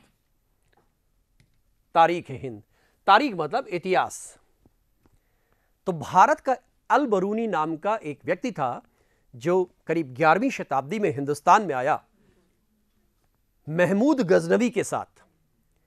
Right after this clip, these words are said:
किसके साथ आया? महमूद गजनवी के साथ आया। तो उसने एक किताब लिखी है, इस किताब को दो तीन नाम और भी देते हैं, तहकीक हिंद भी बोलते हैं इसको, इसको तारीख हिंद भी बोलते हैं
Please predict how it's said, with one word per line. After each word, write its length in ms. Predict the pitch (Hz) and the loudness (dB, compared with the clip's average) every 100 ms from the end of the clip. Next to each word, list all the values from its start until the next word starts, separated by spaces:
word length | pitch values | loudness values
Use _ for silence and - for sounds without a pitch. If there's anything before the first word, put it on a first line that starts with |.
| _ _ - | _ _ -16
किसके 200 | 143 175 | -8 -4
साथ 200 | 190 196 | -2 2
आया? 200 | 240 453 _ _ - | 2 0 _ _ -2
महमूद 420 | 160 185 285 339 | 2 4 4 4
गजनवी 420 | 180 160 160 170 | 2 -2 -2 -4
के 120 | 156 | -6
साथ 280 | 156 147 135 | -4 -4 -4
आया। 340 | 127 139 226 320 _ _ _ | -6 -2 -2 -4 _ _ _
तो 180 | 220 - - | -4 -4 -6
उसने 340 | 196 233 294 | -8 -4 -4
एक 300 | - 196 220 | -2 -2 -2
किताब 340 | 165 156 175 | -4 0 0
लिखी 220 | 196 175 214 | 0 -6 -4
है, 60 | |
इस 80 | 196 | -4
किताब 320 | - 151 151 | -4 -4 -4
को 120 | - | -4
दो 140 | 160 160 | -8 -8
तीन 160 | 233 | -6
नाम 220 | 226 165 147 | -4 -4 -2
और 140 | 143 | -4
भी 100 | 151 | -4
देते 280 | 139 127 143 | -8 -8 -6
हैं, 120 | 220 - _ _ _ | -6 -6 _ _ _
तहकीक 420 | 202 190 190 262 233 | 2 2 2 -2 0
हिंद 280 | 175 170 | 0 -2
भी 120 | 165 147 | -4 -6
बोलते 280 | 147 127 | -8 -6
हैं 60 | 156 | -6
इसको, 320 | 143 156 156 - _ _ - | -4 -8 -10 -12 _ _ -18
इसको 200 | 131 196 | -6 -4
तारीख 440 | - 156 190 247 | 2 4 4 2
हिंद 300 | 233 165 175 | -2 -2 -4
भी 120 | 170 | -4
बोलते 340 | 160 143 131 151 | -4 -4 -4 -4
हैं 200 | 165 | -4